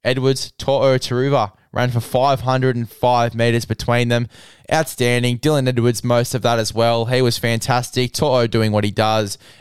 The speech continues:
each and every week. Turuva has been playing some good footy over the past few weeks as well. But Dylan Edwards, I thought he was dangerous as well in this game. Pretty much everywhere.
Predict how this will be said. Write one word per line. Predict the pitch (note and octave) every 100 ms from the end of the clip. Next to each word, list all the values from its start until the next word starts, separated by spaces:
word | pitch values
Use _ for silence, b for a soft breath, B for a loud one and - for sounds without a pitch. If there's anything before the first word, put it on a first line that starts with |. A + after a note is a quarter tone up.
| -
each | A#2+ -
and | A2
every | A2 G#2 G#2
week. | A2+ A#2
Turuva | - A2+ G2 A#2 B2 A#2+ A#2 b b b
has | A#2 A#2
been | A#2
playing | - A#2+ A#2+
some | A#2 A2+
good | A#2 G#2+
footy | A2+ A2
over | A2
the | G#2+
past | A2+ G#2+ -
few | A2
weeks | G#2+ A2 G#2
as | G2+
well. | G#2+ G#2+
But | G#2 G#2+
Dylan | E3 C#3
Edwards, | A2 A2 A2 A2+
I | A#2+
thought | D#3+
he | D3+
was | A2+ -
dangerous | G#2+ A2+ G#2+ A2
as | G#2
well | G2+ G#2+
in | G#2
this | G#2
game. | A2+ A2 G#2+ - B B B
Pretty | F3+
much | F3 E3+ E3+
everywhere. | D3+ D#3 D3+ D#3